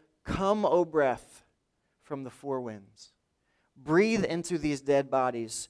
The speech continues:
so they may live again." Verse ten, "So I spoke the message as he commanded me, and breath came into their bodies.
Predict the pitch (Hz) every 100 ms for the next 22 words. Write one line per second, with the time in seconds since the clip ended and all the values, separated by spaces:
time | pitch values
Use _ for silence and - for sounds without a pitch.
0 | _ _ - 151 147 147 139 143 143 139
1 | 123 117 107 135 135 - 156 123 - -
2 | 151 143 135 127 - - 175 185 - 170
3 | 160 131 - 123 123 - - _ _ _
4 | 123 123 143 151 131 131 117 98 - _
5 | _ _ _ _ _ _ _ _ _ _
6 | 147 151 135 147 147 - - 160 151 -
7 | 147 165 139 98 90 87 58